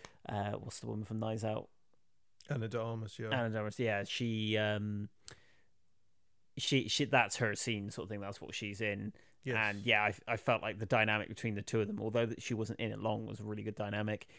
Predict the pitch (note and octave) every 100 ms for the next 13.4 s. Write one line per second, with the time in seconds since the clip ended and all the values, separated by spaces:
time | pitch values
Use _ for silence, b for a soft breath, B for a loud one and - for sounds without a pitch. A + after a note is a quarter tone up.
0 | B C3+ A2+ C#3+ E3 C3 G#2 - G#2+ G#2
1 | - G#2+ A2 G#2+ D3 b b b - G#3
2 | E3 - A#2+ A2+ - - - B B B
3 | B C#3 G#3 G#3+ G3+ D#3 D#3+ E3+ F3 D3+
4 | D#3 F#3+ B3+ G#3 A2 G2+ G2+ G2+ A#2+ B2
5 | - - A#2 - G#2+ A#2 G2 G2 C3 B2+
6 | B2 A#2+ A#2+ A2 - B2+ G#2+ A2+ G#2+ G#2
7 | - A#2 - A2+ A#2+ A2 A#2 - C3+ B2
8 | A#2+ D3 D3+ A#2+ - - - G#2 A2 D#3
9 | - D3+ - - - B B B C#3 -
10 | A#2+ A#2 A#2+ A#2+ A#2 - - - - A#2+
11 | B2 A#2+ A#2+ A#2+ A#2 A#2+ - - - -
12 | - - - - - - - - B2 A2
13 | F2+ A#2+ - -